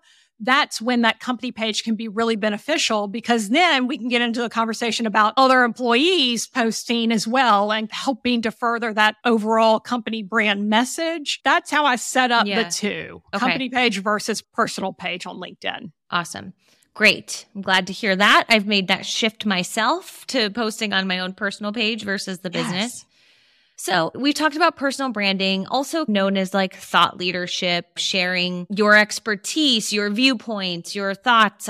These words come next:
Speaker 2: on different things around the world or business. Are there types of businesses that, I'm thinking of listeners to the show. Some of them may be like a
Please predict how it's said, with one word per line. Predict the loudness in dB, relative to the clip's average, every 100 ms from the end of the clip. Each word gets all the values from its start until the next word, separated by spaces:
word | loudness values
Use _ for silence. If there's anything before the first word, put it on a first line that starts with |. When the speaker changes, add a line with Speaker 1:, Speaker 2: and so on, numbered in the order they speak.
| -4
Speaker 2:
on | 0 0 0 -2
different | -4 -4 -4 -6 -6
things | -4 0 0 0 -4
around | -4 -4 0 0 0 -4 -8 -12 _ _ _ _
the | -4
world | 0 4 4 4 0 0
or | -2 -2
business. | -4 -6 -8 -8 -8 -6
Are | -4 -2
there | -4 -4
types | -6 -4 -4 -4 -8 -18 -20
of | -8
businesses | -4 -4 -4 -4 -4 -6 -4 -2 -2 -4 -10
that, | -10 -4 0 2 4 2 -4 _ _ _ _ -2
I'm | -2
thinking | 0 -2 -2
of | -2
listeners | -4 -4 -6 -6
to | -8
the | -6
show. | -6 -8 -8
Some | -4 0
of | 0 2
them | 2 2
may | 0
be | 0 -2
like | 2 2 2
a | 0 -4